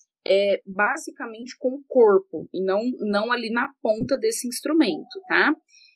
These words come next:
Então, esses instrumentos rotatórios, de maneira geral, eles são instrumentos que têm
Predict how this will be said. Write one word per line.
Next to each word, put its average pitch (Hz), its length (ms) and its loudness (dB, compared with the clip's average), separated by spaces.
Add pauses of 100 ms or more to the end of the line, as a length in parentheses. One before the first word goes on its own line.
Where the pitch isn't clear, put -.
(140)
Então, 240 260 0
esses 285 300 -4
instrumentos 247 580 -4
rotatórios, 208 640 2
de 208 100 -6
maneira 190 360 0
geral, 185 400 2
eles 202 220 -4
são 196 180 -8
instrumentos 190 580 -4
que 196 120 -14
têm 196 220 -6